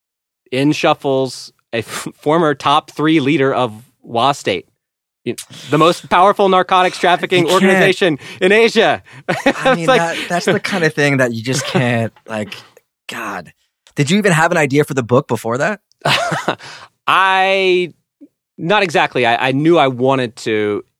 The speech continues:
Speaker 1: interview one of the Wa leaders. I didn't know what I would do with it. Um, and so, you know, he's a former leader. He, he wasn't actively running the, the organization, but he was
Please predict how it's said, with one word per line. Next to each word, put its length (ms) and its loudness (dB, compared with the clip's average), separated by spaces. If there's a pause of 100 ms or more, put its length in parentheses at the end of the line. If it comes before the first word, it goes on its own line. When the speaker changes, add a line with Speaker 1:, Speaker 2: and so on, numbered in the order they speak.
(120)
Speaker 1:
interview 320 -2
one 140 0
of 40 -4
the 80 -2
Wa 200 2
leaders. 300 -4
I 60 -4
didn't 160 -4
know 80 -4
what 120 -2
I 60 -2
would 200 -8 (240)
do 180 -6
with 240 -10
it. 140 -12 (720)
Um, 560 -4 (360)
and 160 0
so, 140 2
you 140 2
know, 100 2
he's 180 0
a 60 2
former 360 2
leader. 300 -2
He, 220 -4
he 80 -6
wasn't 340 0
actively 460 -2
running 520 -4
the, 360 -6 (380)
the 120 -8
organization, 960 -6 (120)
but 280 -4
he 360 -10
was 600 -2